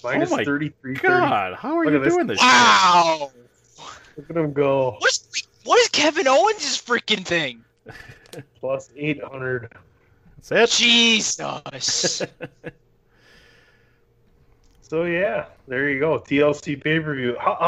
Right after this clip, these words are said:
Speaker 2: how, how much are you guys looking forward to watching the show? I mean, it's obviously gonna be enjoyable to watch with the different matches and just see what kind,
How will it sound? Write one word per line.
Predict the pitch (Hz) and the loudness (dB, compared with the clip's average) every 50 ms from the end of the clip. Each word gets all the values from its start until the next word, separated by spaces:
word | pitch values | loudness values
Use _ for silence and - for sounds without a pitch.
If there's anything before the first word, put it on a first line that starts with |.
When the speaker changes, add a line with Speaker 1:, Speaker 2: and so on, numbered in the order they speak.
| 202 196 - - | 2 2 0 -2
Speaker 2:
how, | 170 | -2
how | 160 156 185 | 0 0 2
much | 208 202 196 - | 2 0 0 0
are | 196 180 | -2 -2
you | 180 170 | -2 -2
guys | 175 160 127 | -2 -2 -4
looking | 151 156 151 143 123 | -6 -10 -10 -10 -8
forward | - 147 147 143 | -4 -4 -4 -4
to | 131 113 | -4 -4
watching | 120 127 139 - - 139 | -4 -4 -4 -4 -6 -10
the | 135 131 | -12 -10
show? | - 151 139 127 127 - - - _ _ _ _ _ _ _ - | -4 0 2 4 4 2 0 -4 _ _ _ _ _ _ _ -8
I | 123 123 | -6 -4
mean, | 127 123 123 120 117 110 - _ _ _ _ _ | -2 -2 -4 -4 -6 -10 -14 _ _ _ _ _
it's | - 139 - 160 | -10 -2 2 2
obviously | 151 156 147 139 135 - - 143 131 123 | 4 4 2 0 -4 -8 -10 -8 -6 -6
gonna | 123 120 113 | -6 -8 -10
be | 110 110 110 | -10 -10 -10
enjoyable | 107 104 101 - 113 110 110 101 104 98 | -10 -8 -6 -4 -4 -2 -2 -4 -6 -8
to | 95 | -10
watch | 95 95 107 104 110 - - | -6 -2 -2 -2 -2 -2 -6
with | 110 - - | -12 -16 -12
the | 98 | -10
different | 98 107 - 113 104 101 | -12 -10 -10 -10 -8 -4
matches | 101 104 104 101 - 117 104 98 110 | -2 -2 -2 -2 -4 -6 -8 -6 -8
and | 104 101 101 | -8 -6 -6
just | 110 - - | -6 -6 -2
see | - 120 | -2 -2
what | 113 107 - | 0 0 0
kind, | - 143 123 | 0 0 0